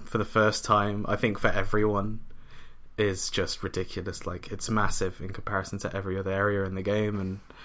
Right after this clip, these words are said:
I remember just feeling so utterly lost and hopeless throughout it, and, like, luckily I killed, um, uh, Lautrec beforehand,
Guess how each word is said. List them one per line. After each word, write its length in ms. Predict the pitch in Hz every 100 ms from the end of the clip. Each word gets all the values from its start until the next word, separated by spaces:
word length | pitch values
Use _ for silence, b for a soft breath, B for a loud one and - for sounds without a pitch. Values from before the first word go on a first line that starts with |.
| B B B B -
I 80 | 113
remember 260 | 113 117
just 200 | 110 -
feeling 240 | 120 110 104
so 280 | - 113
utterly 340 | 113 123 110 107
lost 460 | 110 113 135 - 131
and 140 | 135
hopeless 560 | 135 135 135 127 135 -
throughout 360 | 117 113 107
it, 220 | 110 104 -
and, 520 | 123 107 101 104 - - - - b b b b b b
like, 280 | 113 - 110
luckily 440 | 120 135 147 131 117
I 80 | 110
killed, 480 | - 120 113 107 113 117
um, 680 | 107 101 95 90 90 92 - - - - - - - - - - -
uh, 240 | 110 101
Lautrec 560 | 98 - 127 110 - - - - -
beforehand, 720 | 104 - 120 120 135 143 151